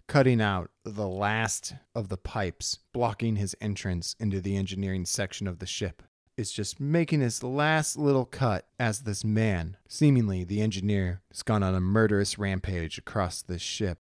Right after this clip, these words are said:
raises his massive wrench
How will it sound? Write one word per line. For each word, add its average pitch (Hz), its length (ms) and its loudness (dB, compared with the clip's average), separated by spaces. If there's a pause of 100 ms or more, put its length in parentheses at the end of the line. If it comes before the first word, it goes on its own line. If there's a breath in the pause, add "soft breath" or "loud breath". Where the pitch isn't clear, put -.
(120)
raises 98 640 -2 (120)
his 92 300 -8 (120)
massive 113 960 0
wrench 95 540 -2